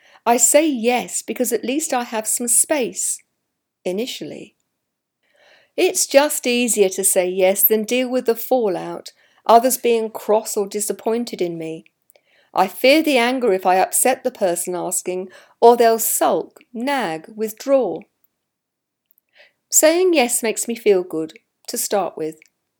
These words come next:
Then I get overwhelmed by how much I have to do because I've taken on too much." What about if the person who asks has high status?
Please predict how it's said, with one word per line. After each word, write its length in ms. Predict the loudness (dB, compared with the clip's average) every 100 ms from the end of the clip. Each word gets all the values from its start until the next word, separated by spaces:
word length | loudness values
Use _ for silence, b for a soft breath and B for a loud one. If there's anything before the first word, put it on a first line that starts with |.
| _ _
Then 160 | 2 2
I 80 | 4
get 240 | 2 4
overwhelmed 600 | 2 2 0 0 0 0
by 140 | -2 -2
how 200 | -4 -4
much 240 | -4 -6
I 60 | -6
have 220 | -8 -8
to 100 | -6
do 300 | 0 0 -2 B B -2
because 260 | 0 2
I've 140 | 0 2
taken 340 | 0 2 -2
on 200 | -4 -6
too 180 | -6 -8
much." 500 | -8 -16 _ -20 _ _ _ _ _ _ _ _ _ _ _ -4
What 160 | 0
about 340 | 2 2 0 -2
if 100 | -6
the 80 | -2
person 440 | 2 2 2 -4
who 160 | -4 -2
asks 540 | -2 -2 -4 -6 -4
has 340 | -4 -6 -6 -4
high 160 | -4
status? 920 | -4 -4 -4 -4 -8 -12 -12 -12 -14